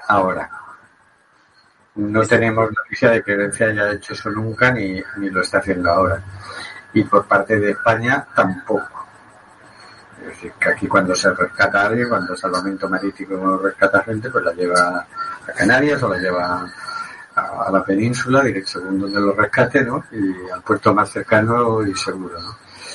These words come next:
Speaker 1: Entonces, dentro de, de lo negativo de la respuesta que está dando la Unión Europea,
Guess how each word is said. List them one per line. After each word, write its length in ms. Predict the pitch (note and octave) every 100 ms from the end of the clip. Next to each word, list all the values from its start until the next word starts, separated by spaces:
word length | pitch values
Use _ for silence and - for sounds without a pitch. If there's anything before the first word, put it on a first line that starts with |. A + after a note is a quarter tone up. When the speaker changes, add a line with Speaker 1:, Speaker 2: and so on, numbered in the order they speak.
| - - - -
Speaker 1:
Entonces, 380 | - G#2 G2 F#2+
dentro 440 | A2+ A#2 A2 A#2
de, 520 | A2 A#2 A2+ A2+ A#2 - - - - _ _ _ _ _ _ _ _ _ _ _ _ _ -
de 760 | A2 G#2+ A2 G#2+ G#2+ G#2+ G#2+
lo 140 | A2 A2
negativo 720 | A2+ A2+ A2+ C3+ A2+ A2 A2 -
de 80 | A2
la 120 | G#2+
respuesta 420 | - - A2 A#2
que 80 | A2
está 160 | A2 A#2
dando 240 | A2 A2
la 100 | G#2+
Unión 240 | G#2+ A2
Europea, 420 | A2 A2 A2 C3